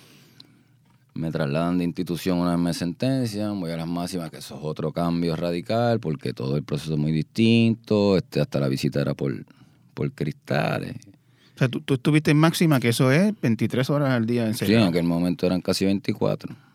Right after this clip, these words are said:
Speaker 2: Casi
Speaker 1: Te
Speaker 2: veinticuatro.
Speaker 1: sacaban a bañarte, te daban quince minutos de recreación empezando, y ahí estabas hasta,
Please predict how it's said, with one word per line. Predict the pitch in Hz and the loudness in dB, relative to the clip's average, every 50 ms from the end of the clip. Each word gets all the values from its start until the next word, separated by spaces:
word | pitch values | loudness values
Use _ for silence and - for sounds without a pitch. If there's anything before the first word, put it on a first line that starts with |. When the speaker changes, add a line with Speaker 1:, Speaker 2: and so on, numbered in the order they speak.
| _ - | _ -12
Speaker 2:
Casi | - - - | -12 -10 -8
Speaker 1:
Te | - 110 | -6 -6
Speaker 2:
veinticuatro. | 104 101 98 73 - 71 - - | -6 -4 -4 -2 -2 -2 -2 -2
Speaker 1:
sacaban | 71 76 85 90 | -2 0 0 0
a | 87 | 0
bañarte, | 92 95 92 95 107 123 143 160 160 - - - - 98 95 95 85 | 2 2 2 2 2 2 2 2 0 -2 -2 0 2 2 2 2 0
te | 80 76 | 0 -2
daban | 78 82 82 80 | -2 -2 -4 -4
quince | - - 85 82 - 85 85 | -2 -2 -2 -2 -2 -2 -2
minutos | 85 85 85 82 85 85 | -2 -2 -2 -2 -2 -2
de | 82 | -2
recreación | 85 82 82 82 82 80 - 90 87 87 | -2 -2 -2 -2 -2 -2 -2 -4 -6 -6
empezando, | 85 82 - 82 - - - - 58 50 50 85 - - 87 85 | -6 -8 -10 -10 -8 -6 -4 -4 -2 -2 -2 -2 -2 -2 -2 -2
y | 80 | -2
ahí | 80 95 117 | -2 -4 -4
estabas | 117 - - - 117 107 92 82 80 | -6 -6 -4 -4 -2 -2 -4 -4 -6
hasta, | - _ - - - - - - | -10 _ -12 -10 -10 -10 -10 -14